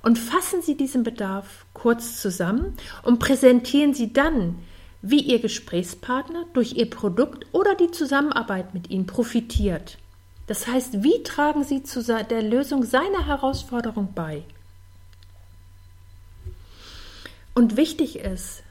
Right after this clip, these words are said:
formulieren Sie die konkrete Lösung für Ihren Kunden aus seiner Sicht. Jetzt kommen wir zur vierten Phase.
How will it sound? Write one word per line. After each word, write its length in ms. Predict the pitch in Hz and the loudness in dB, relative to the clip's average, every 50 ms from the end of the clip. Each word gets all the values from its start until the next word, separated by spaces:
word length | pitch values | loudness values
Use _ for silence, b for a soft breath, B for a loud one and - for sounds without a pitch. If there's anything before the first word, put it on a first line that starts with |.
| - - - | -20 -20 -18
formulieren 600 | - - 226 226 220 226 214 233 269 339 381 359 | -8 0 2 4 4 4 4 4 4 4 2 0
Sie 160 | - 330 311 294 | 2 0 2 2
die 120 | 294 294 | 2 -2
konkrete 540 | - - 262 254 247 - 240 233 226 233 202 | -2 0 0 0 2 2 0 0 2 0 -2
Lösung 420 | 185 185 214 262 254 330 302 254 | 2 4 4 4 4 2 -4 -4
für 180 | - - - - | -4 -6 -8 -8
Ihren 200 | - 185 190 - | -8 -4 -4 -2
Kunden 480 | - - 202 196 220 233 - - - 339 415 - - B B B B B B B B | -2 0 0 0 0 0 -4 -8 -12 -12 -12 -14 -16 B B B B B B B B
aus 300 | 247 294 285 - - - - - - | 0 0 0 0 -8 -14 -16 -10 -8
seiner 680 | - 185 196 196 254 254 269 320 330 294 240 202 180 | -6 -4 0 2 2 2 2 2 0 0 0 0 -2
Sicht. 540 | 180 180 - - - - - - - - - - - - - _ - - - _ - - - - - - _ _ - - - - _ - _ - - - - - - - - - _ _ _ _ _ _ - - - - - - - - _ _ _ - - - | -4 -6 -12 -16 -18 -18 -20 -20 -20 -20 -20 -20 -20 -20 -20 _ -20 -20 -20 _ -20 -20 -20 -20 -20 -20 _ _ -20 -20 -20 -20 _ -20 _ -20 -20 -20 -20 -20 -20 -20 -20 -20 _ _ _ _ _ _ -20 -20 -20 -20 -20 -20 -20 -20 _ _ _ -20 -14 -10
Jetzt 240 | 202 202 - - - | -10 -10 -10 -8 -4
kommen 220 | - 269 277 269 | -2 -2 0 0
wir 100 | 277 277 | -2 -4
zur 200 | - - 277 262 | -4 -6 -6 -6
vierten 420 | - - - 269 277 277 269 233 185 | -6 -4 0 0 0 0 0 -4 -4
Phase. 560 | - - 185 175 170 - - - - 180 | -4 -6 -8 -8 -8 -10 -14 -16 -18 -18